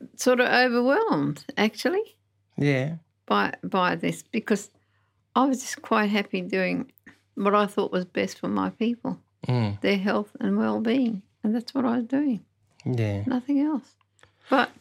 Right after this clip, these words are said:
Speaker 1: it, it was significant to my granddaughter, and she and Child Health Institute recommended me for a doctorate.
Speaker 2: So how,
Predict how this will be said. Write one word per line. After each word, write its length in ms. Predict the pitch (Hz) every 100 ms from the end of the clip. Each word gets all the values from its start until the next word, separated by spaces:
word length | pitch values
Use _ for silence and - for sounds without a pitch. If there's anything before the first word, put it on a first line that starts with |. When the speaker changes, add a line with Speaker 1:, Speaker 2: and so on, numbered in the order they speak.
| _ _ - -
Speaker 1:
it, 140 | 214 - 220 -
it 200 | 220 220
was 160 | 240 226
significant 680 | 247 233 247 254 220 220 214
to 120 | 220
my 180 | 214 208
granddaughter, 680 | 233 254 339 156 131 294 285 _ _ _ _ _
and 260 | - 214 202 -
she 500 | - - 220 220 220 _ _ _ _ _ _ _ _ -
and 520 | 202 208 208 196 202 - _ _ _ _ _ -
Child 300 | - - 208
Health 200 | 208 208
Institute 640 | 202 196 190 196 214 214 - - -
recommended 580 | 233 226 208 233 226 226
me 180 | 226
for 240 | 214 277 254
a 40 |
doctorate. 520 | 214 294 285 - - _ _ _ _ _ -
Speaker 2:
So 300 | 117 170 151 - _ - -
how, 300 | - 262